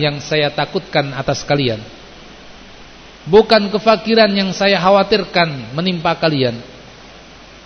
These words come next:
Walakin akhsha alaikumud dunya, an yuftah alaikumud dunya. Tapi yang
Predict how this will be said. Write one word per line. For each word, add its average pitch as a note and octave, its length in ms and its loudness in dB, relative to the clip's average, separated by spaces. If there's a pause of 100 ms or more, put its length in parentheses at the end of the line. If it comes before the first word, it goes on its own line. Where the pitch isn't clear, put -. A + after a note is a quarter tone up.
(160)
Walakin D3 720 0
akhsha C#3 640 0
alaikumud C#3 560 -2
dunya, C#3+ 400 4 (400)
an C3+ 160 -2
yuftah - 800 -2
alaikumud D#3 580 -2
dunya. C3 400 -2 (1040)
Tapi C#3+ 320 2
yang C3 160 0